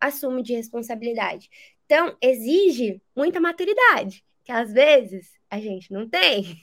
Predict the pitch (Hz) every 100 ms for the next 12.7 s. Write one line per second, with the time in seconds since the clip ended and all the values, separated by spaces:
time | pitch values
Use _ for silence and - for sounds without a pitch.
0 | - 302 226 370 403 359 - - 208 220
1 | 269 269 226 202 180 196 202 226 262 262
2 | 330 381 320 247 - - 190 - _ _
3 | _ - 254 285 320 330 - 285 294 311
4 | 294 - - 233 277 262 226 - 214 180
5 | - 196 214 226 262 240 226 208 196 _
6 | _ - 233 240 240 226 233 208 226 233
7 | 226 240 240 240 240 226 202 247 - 240
8 | 233 220 208 196 196 - - 220 208 226
9 | 220 214 - 220 220 208 185 214 - _
10 | _ _ _ - 190 196 233 226 _ 226
11 | 220 220 220 220 214 214 208 208 202 202
12 | - _ _ _ _ _ -